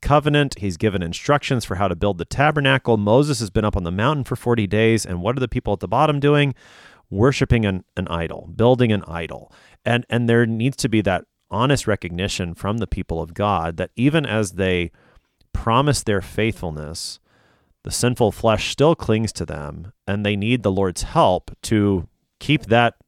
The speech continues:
old Adam drowned in the waters of baptism. And apart from the Lord's constant work through his word, they don't have a shot at it.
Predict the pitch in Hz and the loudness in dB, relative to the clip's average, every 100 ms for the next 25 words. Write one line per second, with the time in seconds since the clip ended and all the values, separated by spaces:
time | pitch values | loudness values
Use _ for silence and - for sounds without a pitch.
0 | _ - 123 139 - 110 117 110 90 85 | _ 2 6 4 4 4 4 4 0 -2
1 | 92 110 131 131 117 104 104 110 104 92 | 0 2 4 2 2 2 4 4 2 -4
2 | 82 101 107 120 - 80 87 85 92 - | -6 0 2 0 -4 -6 -6 -6 -8 -6
3 | - - 180 127 104 90 101 101 - - | -2 2 2 0 -2 0 2 0 -2 -12
4 | - - 147 131 - 101 90 139 - 104 | -10 -2 -2 -2 -4 -6 0 0 0 -2
5 | 92 85 95 123 95 82 - - - _ | -4 -2 0 2 2 -2 -18 -20 -20 _
6 | _ _ _ 107 98 135 110 92 80 - | _ _ _ -4 2 4 4 0 -4 -4
7 | 82 76 78 76 | -4 -4 -12 -14